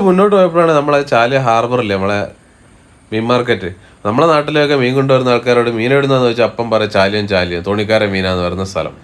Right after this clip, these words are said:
അപ്പൊ ആ ഒരു കൗതുകം കൊണ്ട് ഇതിൻ്റെ അകത്തൊന്ന് കയറി നോക്കി. ഇതിൻ്റെ അകത്ത് കയറണമെന്ന് വിചാരിച്ചാൽ എല്ലാം അറിയില്ലായിരുന്നു സ്ഥലം. അപ്പൊ കയറി ഒന്ന് കാണാമെന്ന് വിചാരിച്ചു. നമ്മൾ സ്വാഭാവികമായിട്ടും കാണുമ്പോൾ വീഡിയോ ആക്കി മാറ്റുമല്ലോ. അപ്പൊ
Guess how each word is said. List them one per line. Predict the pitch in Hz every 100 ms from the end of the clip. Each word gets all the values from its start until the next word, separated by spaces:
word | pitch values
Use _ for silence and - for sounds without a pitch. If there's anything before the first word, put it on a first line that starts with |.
| - - - -
അപ്പൊ | 90
ആ | 104 135
ഒരു | 151
കൗതുകം | 139 123 131 131 139
കൊണ്ട് | 143 165 208
ഇതിൻ്റെ | - 113
അകത്തൊന്ന് | 110 110 110 98
കയറി | 101 95
നോക്കി. | 92 87
ഇതിൻ്റെ | 76 101
അകത്ത് | 101 110
കയറണമെന്ന് | 107 107 120 117
വിചാരിച്ചാൽ | 117 117 123
എല്ലാം | 127 117
അറിയില്ലായിരുന്നു | 127 143 147 123 104
സ്ഥലം. | 87 73 - - - - -
അപ്പൊ | - 120
കയറി | 147 151 180
ഒന്ന് | 151 165 156
കാണാമെന്ന് | 151 147 135
വിചാരിച്ചു. | 113 98 - - - 101
നമ്മൾ | 95 120 135
സ്വാഭാവികമായിട്ടും | 147 165 175 180 180
കാണുമ്പോൾ | 185 190 190 185
വീഡിയോ | 180 185
ആക്കി | 170 165
മാറ്റുമല്ലോ. | 123 104 92 87 - - - - - - -
അപ്പൊ | 117